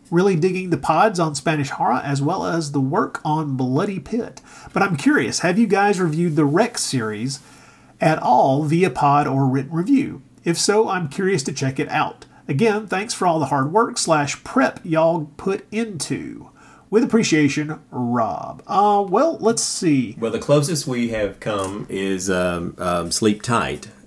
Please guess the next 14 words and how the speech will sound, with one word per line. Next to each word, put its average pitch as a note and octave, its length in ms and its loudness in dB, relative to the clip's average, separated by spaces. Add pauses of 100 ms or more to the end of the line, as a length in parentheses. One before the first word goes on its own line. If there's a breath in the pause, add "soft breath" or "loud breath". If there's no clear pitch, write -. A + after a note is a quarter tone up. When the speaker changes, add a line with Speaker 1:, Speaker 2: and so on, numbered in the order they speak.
(100)
Speaker 2:
uh, F2 320 -6
Speaker 1:
Yes. F3 100 2
Speaker 2:
which F3+ 180 -6
is F#2+ 60 -8
by F2+ 220 0
the F2 220 -4
same F#2+ 320 0
director B2 420 0
as D#2 140 -6
the D#2 100 -8
Wreck D#2+ 220 -8
films. D2 440 -12 (600 loud breath)
Speaker 1:
Well, F#3+ 180 0
as D#3+ 280 -2